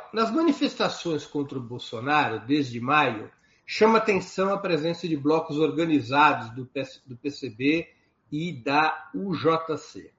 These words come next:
Você, vocês acreditam que estão ganhando maior apoio junto à juventude?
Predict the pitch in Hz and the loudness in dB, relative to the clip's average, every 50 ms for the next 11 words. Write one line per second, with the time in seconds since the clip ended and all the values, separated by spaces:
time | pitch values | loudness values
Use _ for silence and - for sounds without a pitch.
0 | _ _ _ _ _ _ _ _ _ _ - 165 151 170 208 240 247 202 185 175 | _ _ _ _ _ _ _ _ _ _ -6 -6 -4 -2 0 -2 -2 -2 -4 -8
1 | 180 170 - 226 220 208 208 208 - 196 170 147 143 185 214 202 - 202 170 - | -2 4 6 6 6 6 4 0 0 -4 -4 -4 -4 -4 -4 -2 -2 -4 -4 -6
2 | - - - 190 185 185 175 165 156 160 175 185 190 180 160 170 170 170 - 151 | -10 -4 0 0 2 4 4 4 4 4 4 2 2 2 2 2 0 0 0 0
3 | 147 147 165 170 170 156 139 - - - 180 180 185 175 151 139 123 151 156 143 | 2 4 6 6 6 6 4 2 2 2 4 6 8 8 6 6 6 2 -2 0
4 | 147 127 123 131 123 131 123 120 117 - 208 202 170 131 117 - | -2 -4 -4 -4 -8 -8 -8 -8 -8 -6 -4 -4 -4 -4 -8 -10